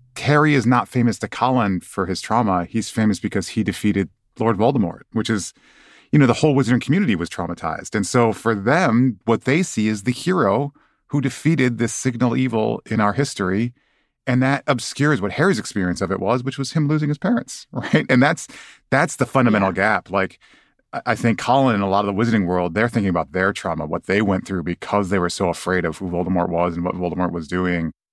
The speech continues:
Speaker 1: And that makes them celebrate Harry as their hero in a way that keeps them from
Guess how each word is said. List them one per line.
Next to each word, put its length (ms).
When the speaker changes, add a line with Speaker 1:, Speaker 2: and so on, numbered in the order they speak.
Speaker 1:
And 280
that 160
makes 220
them 100
celebrate 540
Harry 380
as 240
their 160
hero 640
in 140
a 100
way 240
that 160
keeps 260
them 160
from 400